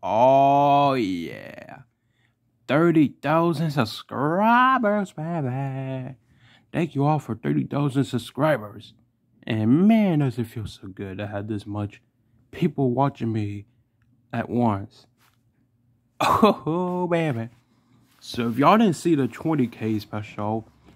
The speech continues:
I'll leave the link in the description below. So y'all will watch it.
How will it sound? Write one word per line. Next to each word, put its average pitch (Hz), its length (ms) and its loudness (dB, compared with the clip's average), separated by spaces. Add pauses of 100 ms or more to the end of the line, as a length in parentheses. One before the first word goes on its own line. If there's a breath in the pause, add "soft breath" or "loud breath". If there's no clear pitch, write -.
(140)
I'll 156 180 2
leave 175 240 2
the 135 100 -2
link 123 280 0
in 113 80 -2
the 113 80 -4
description 110 500 -6
below. 98 440 -4 (1120)
So - 80 -12
y'all 110 400 -2
will 107 180 -2
watch 110 380 -4
it. 120 160 -12